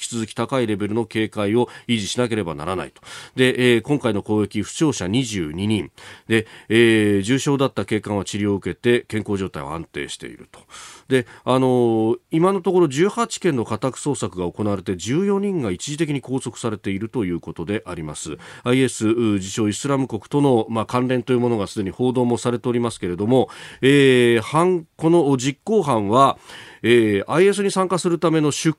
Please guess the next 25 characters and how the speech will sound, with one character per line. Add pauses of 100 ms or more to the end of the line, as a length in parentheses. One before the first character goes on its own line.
国
を
試
み
た
と
し
て、
禁
錮
二
十
二
ヶ
月
の
判
決
を
受
け
て
い
た
と。